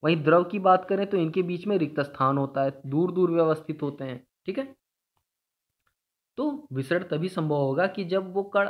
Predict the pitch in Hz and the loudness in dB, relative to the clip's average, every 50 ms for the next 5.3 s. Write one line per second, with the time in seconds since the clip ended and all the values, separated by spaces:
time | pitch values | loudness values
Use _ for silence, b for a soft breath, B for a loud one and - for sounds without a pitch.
0 | - - - 139 - - - - - 202 202 196 170 151 165 165 - 214 196 214 | -2 0 0 0 0 0 -4 -4 -2 -4 -4 -4 0 0 0 0 0 -2 0 0
1 | 202 202 202 202 202 202 214 233 - _ _ _ - 139 156 214 254 247 247 - | 2 2 0 0 -2 -4 -6 -8 -14 _ _ _ 2 4 4 4 4 0 0 0
2 | 135 127 123 - 190 208 226 214 180 156 151 151 180 175 165 165 156 139 - 165 | 0 0 0 -2 -4 -4 -2 -2 -2 -2 -2 0 0 0 0 0 -4 -6 -6 -6
3 | 196 226 214 170 202 208 214 220 196 156 127 113 113 107 - - - - - _ | -4 -4 -4 -2 -2 0 0 2 0 0 0 -2 -4 -6 -10 -14 -20 -20 -20 _
4 | _ _ _ _ _ 131 123 123 123 127 143 139 131 123 131 175 220 - - 151 | _ _ _ _ _ -10 -4 -2 -2 0 2 2 2 0 0 -2 -4 -4 -4 -4
5 | 147 147 151 135 139 175 | -4 -2 -2 -2 0 0